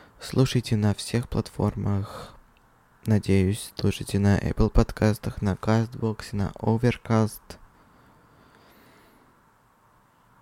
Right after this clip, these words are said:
Это три основные платформы, и еще, и все. Слушайте на трех платформах, на Apple подкасты,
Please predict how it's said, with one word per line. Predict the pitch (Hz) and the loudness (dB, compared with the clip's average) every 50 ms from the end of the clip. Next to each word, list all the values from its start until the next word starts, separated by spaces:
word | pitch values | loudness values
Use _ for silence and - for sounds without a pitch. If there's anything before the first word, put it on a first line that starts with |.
| _ _ _ _ _ _ _ _ _ _ _ _ _ _ _ _ _ _ - | _ _ _ _ _ _ _ _ _ _ _ _ _ _ _ _ _ _ 4
Это | - 107 101 - 101 95 | 6 6 6 6 4 -2
три | - - 104 101 | 0 2 2 2
основные | - - 101 98 - 107 101 104 117 147 156 | 2 2 0 0 2 0 0 2 2 0 0
платформы, | 156 151 139 - - - 131 123 131 123 123 120 120 120 113 120 - - - | 0 -2 -2 -4 -4 -2 -2 -2 0 0 -2 0 0 0 -2 -2 -4 -8 -8
и | - 127 | -6 -4
еще, | 120 120 120 123 127 - - - - 117 120 117 113 113 - - - _ _ _ _ _ _ _ _ _ _ _ _ _ _ _ _ _ _ _ _ _ _ _ _ _ _ _ _ _ _ _ _ _ _ _ _ _ _ _ _ _ _ _ _ _ _ _ _ _ _ _ _ _ _ _ _ _ _ _ _ - | -2 -2 -2 -4 -6 -8 -8 -4 -2 0 0 0 0 0 -2 -4 -10 _ _ _ _ _ _ _ _ _ _ _ _ _ _ _ _ _ _ _ _ _ _ _ _ _ _ _ _ _ _ _ _ _ _ _ _ _ _ _ _ _ _ _ _ _ _ _ _ _ _ _ _ _ _ _ _ _ _ _ _ 4
и | 139 131 | 6 6
все. | - - - 107 92 76 - - - - - - - - - - - - - - - - - - - _ _ - - | 4 2 -2 -2 -2 -2 -4 -8 -10 -10 -10 -12 -18 -20 -20 -20 -18 -18 -18 -18 -18 -18 -18 -20 -20 _ _ -16 -6
Слушайте | - - 120 113 113 113 - - - 110 104 | 2 4 4 4 2 -2 -8 -4 -2 -2 0
на | 101 101 104 101 | 0 0 0 0
трех | - - - 101 101 - | 0 0 -2 0 0 0
платформах, | - - - - - - 98 95 90 90 98 - - - | -2 -4 -8 -8 -6 -2 -2 0 0 0 -2 -4 -4 -2
на | 95 92 - | -2 0 0
Apple | - 98 - - - - - | 0 0 0 0 0 2 4
подкасты, | - 104 - - - 98 98 101 - - - - - - - 98 98 107 | 2 2 2 0 -2 0 0 0 -2 -6 -14 -10 -8 -4 -2 -2 -2 -2